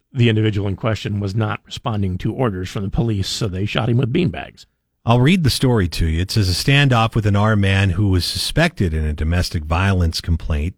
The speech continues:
Speaker 2: south of Boise ended up on Thursday afternoon,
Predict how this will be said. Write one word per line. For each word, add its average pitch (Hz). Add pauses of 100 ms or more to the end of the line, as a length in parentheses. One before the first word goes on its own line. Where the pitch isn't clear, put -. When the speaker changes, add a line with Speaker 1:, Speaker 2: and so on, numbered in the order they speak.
Speaker 2:
south 113
of 107
Boise 82
ended 90
up 87
on 90
Thursday 120
afternoon, 151